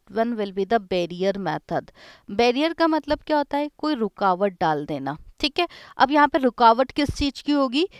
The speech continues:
स्पर्म और ओवा की फ्यूजन में यहाँ पर बैरियर की तरह काम करेगा। अब देखो, sperm and ova का जो फ्यूजन हो रहा है, उसमें बैरियर क्या चीज़ है, उसके बारे में डिस्कस करते हैं हम लोग, उसके बारे में बात हम लोग करते हैं,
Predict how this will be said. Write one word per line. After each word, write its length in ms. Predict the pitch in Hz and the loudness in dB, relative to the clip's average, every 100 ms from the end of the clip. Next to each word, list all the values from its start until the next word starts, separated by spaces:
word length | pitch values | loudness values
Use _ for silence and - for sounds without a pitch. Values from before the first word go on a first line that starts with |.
| _ - | _ -6
स्पर्म 520 | - - 285 302 330 - | -6 2 4 4 0 0
और 220 | 262 - | 0 2
ओवा 340 | 220 214 220 220 | 2 2 2 0
की 240 | - 269 | -2 -6
फ्यूजन 460 | - 254 220 233 233 | -4 -6 -2 -2 -2
में 200 | 226 247 | -4 -2
यहाँ 360 | 226 202 202 | -2 0 0
पर 120 | 247 233 | 0 0
बैरियर 500 | 190 185 190 220 214 | -2 -2 0 -2 -2
की 160 | 233 | -8
तरह 280 | 226 190 208 | 0 2 0
काम 320 | - 175 190 | 0 -2 -2
करेगा। 540 | 185 180 175 170 160 156 - - - | -2 -2 -2 -2 -2 -4 -16 -20 0
अब 120 | 220 | 2
देखो, 380 | 254 302 320 427 _ _ - | 2 0 -2 -2 _ _ -2
sperm 420 | 247 - 294 320 | -2 4 4 4
and 140 | 277 294 - | 0 -2 2
ova 280 | 247 240 254 | 4 4 4
का 100 | 262 | 2
जो 140 | 247 | 0
फ्यूजन 460 | 285 269 254 277 302 | -4 -4 -2 0 2
हो 160 | 285 208 | 2 2
रहा 140 | 185 | 2
है, 80 | 175 | 0
उसमें 320 | - - 311 | -4 -2 0
बैरियर 380 | 240 202 240 269 | 2 0 2 0
क्या 220 | - 254 | 4 2
चीज़ 320 | 269 262 247 277 | 2 -2 -4 -2
है, 100 | 294 | 0
उसके 320 | 220 - 247 | -2 -2 0
बारे 240 | 220 202 | 2 0
में 160 | 226 220 | -4 -4
डिस्कस 380 | 202 - 233 - | -6 -4 -4 0
करते 300 | 240 214 240 | -4 -2 -4
हैं 60 | |
हम 100 | 233 | -2
लोग, 180 | 240 247 | -2 -4
उसके 240 | 226 - | -4 -2
बारे 240 | 220 180 185 | 0 0 0
में 140 | 202 | 0
बात 260 | 185 156 - | 2 2 -2
हम 140 | 180 | -4
लोग 180 | 170 170 | -6 -4
करते 300 | 175 156 | -6 -6
हैं, 80 | 165 | -8